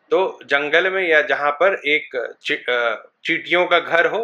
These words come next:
वहां पर जाएं और उस पत्ते को छोड़ दें। जैसे जैसे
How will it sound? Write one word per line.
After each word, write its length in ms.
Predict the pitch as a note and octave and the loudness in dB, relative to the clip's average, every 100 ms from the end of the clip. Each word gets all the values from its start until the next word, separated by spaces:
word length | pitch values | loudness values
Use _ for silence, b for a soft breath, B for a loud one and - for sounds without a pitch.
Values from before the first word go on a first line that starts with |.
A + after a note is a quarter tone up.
| B2 | -4
वहां 220 | B2+ C3+ | -4 -2
पर 220 | D3 D#3 - | -2 -4 -2
जाएं 260 | C#3+ G3+ | -2 -2
और 240 | D#3 D3 - | -2 -2 -2
उस 160 | C#3+ - | -10 -6
पत्ते 300 | - B2+ - | -6 -4 -6
को 160 | C3+ D#3 | -4 -4
छोड़ 260 | - C3 B2+ | -4 -6 -4
दें। 120 | F#3+ - b b b A2 | -8 -12 b b b -10
जैसे 460 | A2+ D3 D3 F#3+ | 0 0 4 2
जैसे 380 | E3+ D#3+ D3+ G3+ | 4 2 2 -2